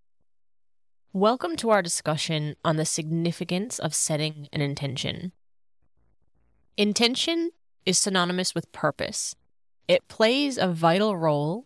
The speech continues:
in directing the healing process and achieving desired outcomes.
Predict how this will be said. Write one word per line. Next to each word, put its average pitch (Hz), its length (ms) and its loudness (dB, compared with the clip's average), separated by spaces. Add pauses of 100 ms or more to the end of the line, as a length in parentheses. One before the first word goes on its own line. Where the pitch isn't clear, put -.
in 175 160 -4
directing 175 580 0
the 208 80 0
healing 185 400 0
process 202 840 -2
and 165 120 -2
achieving 208 760 0
desired 165 500 0
outcomes. - 680 -4